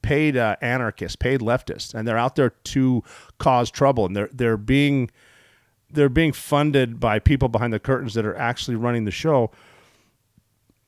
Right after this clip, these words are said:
who will, uh, who, who want, who want, who just wanna cause trouble here, and, and they, they want communism is essentially what they want to, and, uh, you know, admit nothing, deny everything, make counter accusations. That's why they, they say that, uh, people like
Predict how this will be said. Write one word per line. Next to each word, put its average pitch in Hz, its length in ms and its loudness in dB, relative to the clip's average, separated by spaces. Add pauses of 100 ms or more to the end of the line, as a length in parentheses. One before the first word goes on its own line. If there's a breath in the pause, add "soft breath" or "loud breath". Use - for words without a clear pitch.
(420)
who 151 220 6
will, 131 340 4
uh, 120 200 4
who, 131 160 2
who 175 120 2
want, 139 480 4
who 165 100 2
want, 151 180 0
who 180 80 -4
just 147 200 -6
wanna 160 160 2
cause 143 240 0
trouble 139 260 2
here, 113 200 2
and, 110 240 -2
and 139 180 -6
they, 160 120 2
they 151 340 4
want 135 200 2
communism 92 600 -2
is 110 100 -6
essentially 104 340 -4
what 90 120 -8
they 80 80 -4
want 80 240 -10
to, 71 140 -10
and, 71 260 -16
uh, 127 80 -6
you 135 100 -2
know, 107 80 0
admit 127 240 0
nothing, 120 260 -2
deny 104 280 -2
everything, 101 360 -4
make 92 140 -8
counter 90 280 -6
accusations. 85 540 -10
That's 104 140 -6
why 120 80 0
they, 98 140 -2 (1000 soft breath)
they 120 160 2
say 123 240 0
that, 104 220 -6
uh, 92 140 -6 (1120 loud breath)
people 202 260 6
like 151 240 4